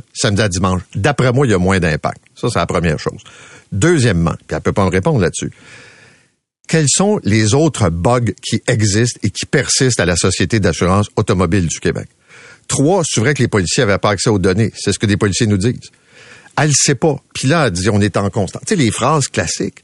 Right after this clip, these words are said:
je les connais, là. Nous sommes en, en proaction, nous sommes en consultation, les parties prenantes, main dans la main. Je sais tout ça par cœur. Mais la réponse, elle l'a pas. Puis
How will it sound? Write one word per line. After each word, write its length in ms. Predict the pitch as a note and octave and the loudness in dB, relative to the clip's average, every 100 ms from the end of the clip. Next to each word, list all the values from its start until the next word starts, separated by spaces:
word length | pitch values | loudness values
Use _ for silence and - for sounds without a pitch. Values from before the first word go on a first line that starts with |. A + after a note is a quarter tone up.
| _ - - - - | _ -20 -20 -20 -20
je 140 | - F#2+ | -6 -2
les 100 | G#2 | 0
connais, 440 | A#2+ A#2 F3 D#3+ | 0 2 2 2
là. 180 | F#2 D#2+ F#2 | 0 -2 -4
Nous 100 | F#2 | -8
sommes 340 | - C#3+ C#3 | -2 0 2
en, 160 | F#2+ D2+ - - - | 0 -2 -8 -20 -12
en 220 | - G2 F#2 | -2 -2 0
proaction, 960 | - A#2+ D3 C#3+ - - B2+ D#3+ D#3 | 0 2 2 2 -2 -4 0 2 2
nous 100 | G#2 | 0
sommes 380 | E2 A#2+ B2 G#2+ | 0 0 2 2
en 220 | F#2+ E2 - - - - | 2 0 -4 -14 -20 -4
consultation, 800 | E3 E3 - C#3 C3 A2+ - D3 | 0 2 2 0 0 0 0 2
les 160 | A#2+ | 2
parties 400 | - D#3 - - | 0 -2 -2 -4
prenantes, 480 | - A#2+ A#2 D3 C3+ | 0 0 2 2 2
main 160 | B2+ B2+ | 2 2
dans 140 | A#2+ | 4
la 160 | G#2+ G2 | 4 4
main. 140 | C3+ D#3 - - - _ | 2 0 -8 -20 -20 _
Je 160 | - - | -10 -4
sais 100 | E3+ | -2
tout 100 | - | 0
ça 120 | F3 | 0
par 140 | C#3 | 0
cœur. 220 | - C3+ - A2 _ _ _ _ _ _ _ - | 0 -2 -4 -10 _ _ _ _ _ _ _ -4
Mais 260 | F2 F#2 | 0 2
la 100 | F2 | 2
réponse, 440 | E2 F2 C3+ C#3+ - | 0 2 2 2 0
elle 160 | D#2+ D#2+ | 0 0
l'a 80 | |
pas. 240 | - D3 C3+ _ _ | 0 -4 -6 _ _
Puis 100 | - | -14